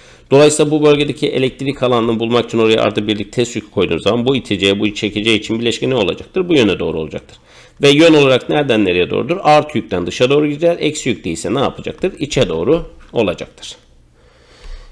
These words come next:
Elektrik alan çizgilerin özelliği nedir? Elektrik alan çizgileri birbirine hiçbir zaman ne yapmaz arkadaşlar? Kesmez. Her zaman pozitif yükten dışa doğru, negatif yükten içe doğrudur.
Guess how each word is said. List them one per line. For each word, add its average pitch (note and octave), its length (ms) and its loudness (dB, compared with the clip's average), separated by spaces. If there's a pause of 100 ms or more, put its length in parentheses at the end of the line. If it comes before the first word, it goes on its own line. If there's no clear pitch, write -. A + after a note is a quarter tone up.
(160)
Elektrik G3+ 680 2
alan G#3 180 4
çizgilerin F#3+ 340 0
özelliği F#3+ 340 2
nedir? F#3+ 220 0
Elektrik F#3 440 0
alan F3+ 160 2
çizgileri D#3 380 0
birbirine F3 220 4
hiçbir G3 300 -4
zaman D#3 320 4
ne F#3 40 2
yapmaz C3 320 0
arkadaşlar? B2 540 0
Kesmez. - 520 -4
Her F3 180 2
zaman F3+ 300 2
pozitif - 280 -2
yükten B2+ 300 0
dışa D3 240 0
doğru, E3+ 160 2
negatif C#3+ 280 0
yükten - 160 -6
içe A#2+ 260 0
doğrudur. D#2 460 -4